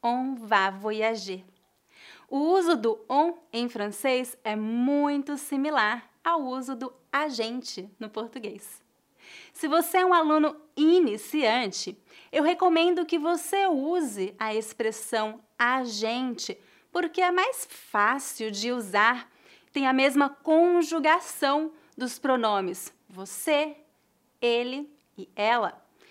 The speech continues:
Então, você não precisa memorizar muitas conjugações ao mesmo tempo. Mas, se você já está em nível intermediário, acho importante você aprender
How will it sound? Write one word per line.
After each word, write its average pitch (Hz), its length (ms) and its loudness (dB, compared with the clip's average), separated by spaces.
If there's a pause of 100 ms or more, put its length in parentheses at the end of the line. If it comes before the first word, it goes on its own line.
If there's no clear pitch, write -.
(160)
Então, 269 260 0
você 285 280 0
não 294 300 4
precisa 302 800 0
memorizar 254 1120 2
muitas 254 1080 0
conjugações 247 1300 -2 (300)
ao 277 200 0
mesmo 202 480 -4
tempo. 196 420 -8 (640)
Mas, 311 420 4
se - 160 -8
você 302 420 0
já 294 580 2
está 247 460 0
em 233 140 -2
nível 226 480 0 (180)
intermediário, 233 1200 2 (340)
acho 214 380 -2
importante 294 840 0
você 214 360 -2
aprender 262 760 0